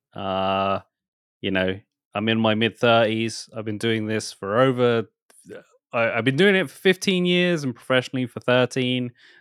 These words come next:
I've seen the, "Everyone should just use, you know, like, Java and then just push out, like, a,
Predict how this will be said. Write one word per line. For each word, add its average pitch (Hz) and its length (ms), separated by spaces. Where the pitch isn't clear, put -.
I've 113 160
seen 123 340
the, 110 400
"Everyone 202 400
should 175 220
just 175 280
use, 190 460
you 165 160
know, 147 280
like, 135 360
Java 135 640
and 104 140
then 117 200
just - 260
push - 260
out, 139 240
like, 131 240
a, 120 380